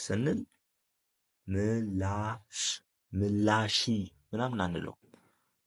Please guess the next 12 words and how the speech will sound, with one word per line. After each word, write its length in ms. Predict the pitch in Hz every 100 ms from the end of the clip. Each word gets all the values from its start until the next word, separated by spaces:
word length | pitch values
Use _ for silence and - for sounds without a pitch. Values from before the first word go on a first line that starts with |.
| _ -
አንጎትቶ 640 | 107 113 110 - 90 82
መጨረሻ 480 | 87 90 - - -
ላይ 140 | 98 - -
ምላሽ፣ 800 | 92 110 117 104 101 117 123 - - - _ _ _ _ _ _ _ -
ምላሽ 880 | 92 107 113 107 95 104 117 117 - - - - _ -
ቀለል 280 | 127 117
አድርገን 300 | 90 87 85
ነው 100 | 85
የምንጠራው። 340 | 85 90 - 98
ሶ 80 | - 104 143 - - - _
ምላሽ 460 | 95 98 95 85 -
የምለው 360 | 85 92 120